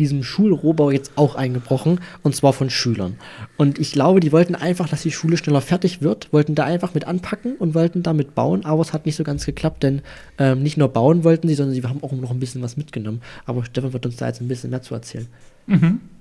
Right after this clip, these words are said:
Speaker 2: Also der Wachdienst, da ist aufgefallen, fünf Uhr morgens war dann ein siebzehnjähriger auf dem Gelände, zwei weitere waren noch dabei, die sind dann aber abgehauen und, äh, sie wollten sich wohl nach Werkzeug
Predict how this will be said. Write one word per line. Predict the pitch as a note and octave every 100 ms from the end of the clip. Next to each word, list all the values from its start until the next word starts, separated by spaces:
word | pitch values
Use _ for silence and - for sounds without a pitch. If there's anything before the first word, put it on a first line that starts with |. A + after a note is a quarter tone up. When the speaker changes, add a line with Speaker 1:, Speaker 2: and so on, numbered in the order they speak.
| - -
Speaker 2:
Also | C3+ B2+
der | A2+
Wachdienst, | B2 - D3+ B2
da | A2+
ist | G#2+
aufgefallen, | A2 - A#2+ A2+ G#2+ G#2 - - - - - _
fünf | - G#2+ -
Uhr | G#2+
morgens | G2 G2 A2+ G2+ -
war | G2
dann | G2
ein |
siebzehnjähriger | G2+ G2+ - G2 G2 F#2+ F#2+ E2+ - -
auf | G#2+ -
dem | G2+ F#2+
Gelände, | F2 F2+ A2 B2 A#2 - - -
zwei | - F#2+ F#2
weitere | F#2 G2+ G#2+ G2
waren | F#2+ F#2+
noch | F#2
dabei, | - F2+ F#2+ A2 A#2 - - - - - - _ _ _
die | G#2+
sind | F#2+ F#2
dann | F#2
aber | F#2 A2
abgehauen | - F#2 D#2 E2+ G2+ A#2
und, | A2+ G2 G2 G2 F#2+ -
äh, | G2+ F#2+
sie | F2+ F#2 F2+
wollten | G2 A#2+ B2
sich | G#2 -
wohl | G2+
nach | F#2+ E2+ F#2
Werkzeug | F#2 A#2 A#2+ - F2 E2+ -